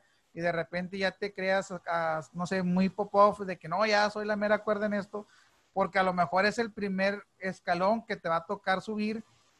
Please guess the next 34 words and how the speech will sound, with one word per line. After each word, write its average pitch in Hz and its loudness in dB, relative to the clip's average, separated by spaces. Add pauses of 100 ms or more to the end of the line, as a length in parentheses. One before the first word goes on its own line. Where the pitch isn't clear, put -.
(140)
para 165 6
poder 170 2
llegar 185 2
a 190 2
lo 196 0
que 165 -6
realmente 156 -4
quieres. 208 -2
Entonces, 156 -6 (420)
sí 226 0
son 277 8
números 277 4
si 233 -4
lo 208 2
vemos 220 2
desde 202 0
ese 202 0
punto 220 -4
de 202 -2
vista, 220 -6
de, 156 -10
de 160 -6
que 175 -4
no 185 0
se 220 0
nos 190 2
suban 220 2
a 208 2
la 180 0
cabeza 175 -2
esa 185 -4
cantidad 165 -4
de 170 0
reproducciones. 170 -4